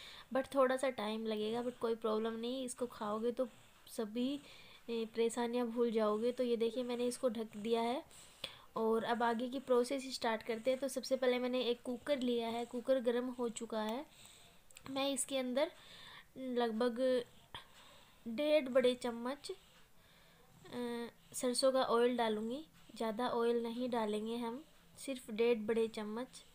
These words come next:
डालेंगे। और अभी इन, ये जो ऑयल है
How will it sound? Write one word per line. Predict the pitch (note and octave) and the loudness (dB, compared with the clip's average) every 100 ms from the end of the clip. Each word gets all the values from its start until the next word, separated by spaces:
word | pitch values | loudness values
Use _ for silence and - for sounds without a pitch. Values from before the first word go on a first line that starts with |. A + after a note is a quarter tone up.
| - | -10
डालेंगे। | G#3+ G#3+ G#3+ B3 D#4 - - - - - - - - | -6 -4 -4 -6 -10 -16 -20 -20 -20 -18 -20 -14 -2
और | A3+ A3+ A3 A3 - - - - - - - - - - - - - - - - - | 2 4 2 2 -2 -10 -20 -20 -20 -20 -20 -20 -20 -20 -20 -20 -20 -20 -20 -10 -2
अभी | C4 C4+ C4+ B3+ - - - - B3 | 0 0 -2 -4 -8 -20 -20 -10 -6
इन, | B3+ B3+ B3 B3 - - A3+ | -4 -4 -4 -4 -8 -10 -4
ये | A#3+ B3+ | 0 2
जो | A#3 | 4
ऑयल | - A3 A#3+ B3+ | 4 6 4 4
है | C4 C4 | 2 2